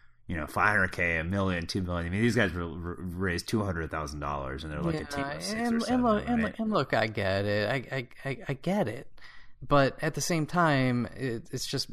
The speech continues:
Speaker 2: you know, maybe something needed to change. Like, like, you know, roll something back, scope something back in order to kind of, like, tighten up the gameplay and make it, make it a short, like, satisfying experience instead of something that's, like, really drawn out and, and,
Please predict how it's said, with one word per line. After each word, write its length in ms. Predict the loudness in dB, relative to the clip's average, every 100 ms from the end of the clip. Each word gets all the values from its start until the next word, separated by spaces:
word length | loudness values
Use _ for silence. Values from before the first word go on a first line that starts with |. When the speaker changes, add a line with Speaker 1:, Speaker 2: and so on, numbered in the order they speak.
| -10 -4
Speaker 2:
you 80 | 0
know, 300 | 2 0 0
maybe 280 | 2 2 2
something 280 | 2 2 4
needed 320 | 4 4 0
to 40 | -4
change. 480 | -2 0 0 -2
Like, 300 | -4 -6 -8 -8
like, 340 | -6 -6 -8 -10 -10 -10 -8 -2
you 100 | 0
know, 80 |
roll 300 | 2 4 4
something 440 | 4 2 0 -2 0
back, 380 | 2 2 0 -2
scope 380 | 0 0 0
something 440 | 0 -2 -2 -4 -2
back 440 | 0 2 0 -2
in 80 | -4
order 240 | -4 -2
to 160 | -4 -4
kind 240 | -4 -2
of, 80 | -2
like, 240 | -4 -4 -4
tighten 380 | -4 -2 -2
up 160 | -4 -6
the 80 | -6
gameplay 560 | -6 -4 -6 -4 -2
and 80 | -2
make 160 | -2 -4
it, 160 | -6 -8 -12 -10 -4
make 180 | 0 4
it 80 | 4
a 60 | 2
short, 520 | 0 2 4 2 0
like, 220 | -4 -2
satisfying 680 | 0 2 2 0 -2 -2 -2
experience 640 | -4 -6 -6 -4 -4 -6
instead 260 | -4 -2 -2
of 80 | -2
something 400 | -2 -2 -4 -4
that's, 240 | -4 -2
like, 180 | -2 -2
really 180 | -2 -2
drawn 420 | -2 0 0 0
out 360 | -2 0 -2 -2
and, 280 | -6 -6 -6
and, 360 | -6 -6 -6